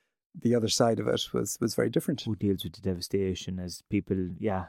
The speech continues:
Speaker 2: get kicked out and so on.
Speaker 1: There was funny things, though. He said Cascarino went up to take the penalty before him, and he said he kicked a divot. And, and I, actually, if you look back, you do see Cascarino
Speaker 2: Yeah,
Speaker 1: taking
Speaker 2: yeah.
Speaker 1: half the pitch with him. And he said that kind of put him off.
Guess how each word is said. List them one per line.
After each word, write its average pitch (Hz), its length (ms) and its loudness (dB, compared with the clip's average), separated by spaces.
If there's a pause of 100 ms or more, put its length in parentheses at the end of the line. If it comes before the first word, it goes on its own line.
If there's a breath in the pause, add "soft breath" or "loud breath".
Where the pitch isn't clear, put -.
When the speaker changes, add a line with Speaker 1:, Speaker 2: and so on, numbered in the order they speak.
Speaker 2:
get 104 160 -4
kicked - 260 -8
out 98 280 4
and 92 120 -2
so 101 220 -2
on. 101 240 2
Speaker 1:
There 113 80 6
was 147 140 4
funny 214 200 6
things, 135 280 4
though. 117 160 6
He 131 120 4
said 131 400 4
Cascarino 175 640 4
went 135 120 6
up 147 120 2
to 127 100 -2
take 139 180 2
the - 80 2
penalty 143 320 2
before 127 400 4
him, 113 160 -2 (380)
and 127 120 4
he 123 60 4
said 135 180 4
he 110 60 2
kicked - 300 -2
a 127 60 4 (180)
divot. 117 300 6 (640)
And, 143 240 6
and 160 120 8
I, 165 240 6
actually, 175 400 6
if 147 80 6
you 151 60 8
look 156 200 6
back, 151 240 8
you 143 60 4
do 139 120 8
see 135 200 4
Cascarino 120 640 6
Speaker 2:
Yeah, 110 220 6
Speaker 1:
taking 127 280 4
Speaker 2:
yeah. 127 60 8
Speaker 1:
half 117 120 4
the - 60 2
pitch 135 240 4
with 131 140 4
him. 120 160 2 (420)
And 127 180 6
he 127 60 4
said 117 220 4
that 139 180 4
kind 139 160 4
of 127 80 4
put 147 140 6
him 135 80 6
off. 131 400 2